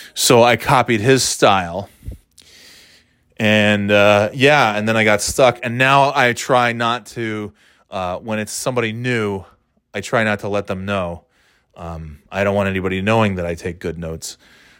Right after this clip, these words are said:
Uh, but <laughs> unfortunately, <laughs> the place that I am now, I was there a couple years ago when I was still taking good notes. And, uh, and so now they, there's an expectation. Uh, s-, but I, I'm gonna, I'm,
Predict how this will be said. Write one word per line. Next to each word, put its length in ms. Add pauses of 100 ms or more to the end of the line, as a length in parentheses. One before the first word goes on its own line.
Uh, 300
but 200
<laughs> 0
unfortunately, 840 (160)
<laughs> 160
the 840
place 280
that 100
I 80
am 160
now, 400 (260)
I 160
was 180
there 200
a 40
couple 240
years 240
ago 160
when 140
I 60
was 140
still 200
taking 340
good 180
notes. 380 (420)
And, 440
uh, 300 (360)
and 300
so 200
now 280
they, 320 (720)
there's 180
an 100
expectation. 880 (840)
Uh, 460
s-, 100
but 180
I, 260
I'm 200
gonna, 340 (200)
I'm, 360